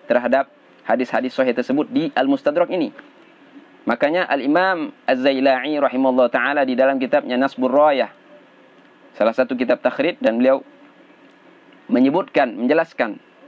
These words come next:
apa suar tasahulnya Imam Hakim di dalam Mustadraknya. Hmm, ada beberapa surah daripada tasahulnya. Imam Hakim. Tasahul itu kelonggaran.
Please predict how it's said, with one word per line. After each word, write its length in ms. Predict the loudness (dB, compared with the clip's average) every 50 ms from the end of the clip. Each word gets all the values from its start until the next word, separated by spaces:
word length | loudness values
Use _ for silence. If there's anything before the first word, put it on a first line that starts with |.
| -16 -6
apa 400 | -4 -4 -2 0 0 0 0 -2
suar 400 | -4 -6 0 0 2 2 0 0
tasahulnya 880 | 0 -2 0 2 2 2 2 2 2 0 2 2 2 2 0 0 0
Imam 320 | 0 2 2 2 2 0 -2
Hakim 400 | -2 -2 -4 -4 -4 -6 -4 -2
di 80 | 0
dalam 240 | 2 2 2 2 0
Mustadraknya. 560 | -4 -2 -2 0 0 0 -2 -4 -10 -14 -14 -18 _ _ _ _ -20 -20 -20 -6 -4
Hmm, 80 | -2 -2
ada 240 | 0 0 0 0
beberapa 560 | -2 0 0 0 0 0 0 0 0 0 0 -4 _ _ _ _ _ _ _ -20 _
surah 400 | -12 -4 -2 2 2 2 2 0 -2 -12 _ _ -20 -20 _ _ _ _ _ _ _ _ _ -20 _ _ -20 -4 -2
daripada 400 | 0 0 2 2 2 2 2 0
tasahulnya. 800 | 0 -2 -2 0 0 -2 -2 0 0 0 0 0 -2 -2 -6 -10 -18 -20 -20 -20 -12 _ -2
Imam 160 | 0 0 0
Hakim. 400 | 0 -2 -4 -4 -6 -8 -10 -10 -12 -16 _ _ -20 _
Tasahul 480 | -4 0 0 0 -2 -2 -2 0 0 0
itu 160 | 0 0 -4 -6
kelonggaran. 640 | -2 0 0 0 2 2 2 2 2 0 -2 -6